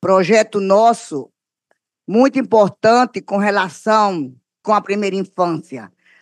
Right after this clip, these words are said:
As Nações Unidas, a onu, recomendou ao C N J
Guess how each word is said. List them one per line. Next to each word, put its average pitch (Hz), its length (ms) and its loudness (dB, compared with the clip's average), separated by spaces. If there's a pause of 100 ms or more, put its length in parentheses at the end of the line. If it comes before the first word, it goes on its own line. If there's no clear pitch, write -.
(140)
As 165 440 -2
Nações 185 560 0
Unidas, 190 680 -4 (380)
a 170 180 2
onu, 202 580 2 (420)
recomendou 220 840 2
ao 220 180 0
C 214 220 -4
N 208 200 -6
J 180 640 -2